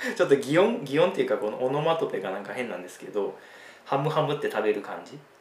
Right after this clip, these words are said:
吸わずには、僕は結構お蕎麦屋さんに失礼だなっていうふうに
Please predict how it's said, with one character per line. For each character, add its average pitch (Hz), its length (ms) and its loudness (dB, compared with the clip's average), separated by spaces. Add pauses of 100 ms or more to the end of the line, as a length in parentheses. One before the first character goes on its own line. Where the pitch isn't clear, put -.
吸 - 160 -6
わ 117 160 2
ず 107 120 -2
に 98 160 -8 (600)
は、 151 360 6 (520)
僕 233 380 2
は 302 260 6
結 160 220 -2
構 120 120 4
お 120 60 8
蕎 131 140 6
麦 127 140 8
屋 123 40 4
さ 131 120 -2
ん 127 60 0
に 127 80 -2
失 - 220 -4
礼 113 160 2
だ 95 100 -2
な 139 120 6
っ - 140 -4
て 95 100 -8
い - 20 -14
う - 40 -14
ふ - 40 -18
う - 40 -14
に - 140 -18